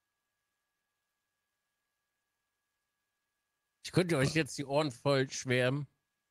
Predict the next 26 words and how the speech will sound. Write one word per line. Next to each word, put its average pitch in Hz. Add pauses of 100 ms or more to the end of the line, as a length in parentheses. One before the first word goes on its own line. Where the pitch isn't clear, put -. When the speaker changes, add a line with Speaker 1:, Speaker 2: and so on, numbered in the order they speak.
(1300)
Speaker 1:
Aber 147
ich 143
sage 170
ganz 156
kurz -
und 131
knapp, 147 (960)
ich 131
glaub, 185
das 139
wechselt 170
auch 165
immer 170
regelmäßig, 151
je 127
nachdem, 135
wie, 123
wie 131
die 120
Impulse 139
gerade 113
hochkommen, 151
würde 123
ich 117
Slowenien 117
sagen. 180